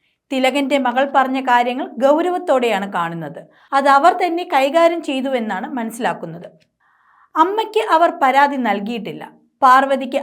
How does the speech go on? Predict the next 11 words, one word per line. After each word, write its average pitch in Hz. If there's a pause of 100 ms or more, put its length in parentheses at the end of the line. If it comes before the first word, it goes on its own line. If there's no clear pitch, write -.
അവസരം 285
കിട്ടാതിരുന്നതായി 262 (100)
തോന്നിയിട്ടുമില്ല. 277 (580)
സ്ത്രീകൾക്ക് 415 (120)
അടിസ്ഥാന 320
സൗകര്യങ്ങളില്ലാത്ത 311
വിഷയത്തിൽ 269 (160)
അമ്മയ്ക്ക് 339 (120)
ഇടപെടുന്നതിന് 285 (140)
പരിമിതികളുണ്ട്. 294 (760)
സ്ത്രീകൾക്ക് 403